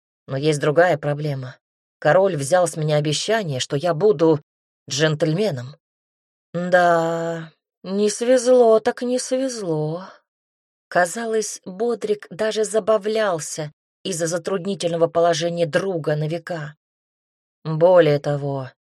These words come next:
некая вдова, леди Глория Фотхэм, едет вместе с принцесской, чтобы следить за нами. Бодрик подался вперед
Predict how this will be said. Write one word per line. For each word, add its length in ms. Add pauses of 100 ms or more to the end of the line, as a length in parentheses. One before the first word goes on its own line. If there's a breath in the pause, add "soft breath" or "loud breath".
(400)
некая 460
вдова, 680
леди 640
Глория 560
Фотхэм, 680 (360)
едет 440
вместе 420
с 80
принцесской, 800
чтобы 340
следить 460
за 140
нами. 400 (540)
Бодрик 520
подался 480
вперед 460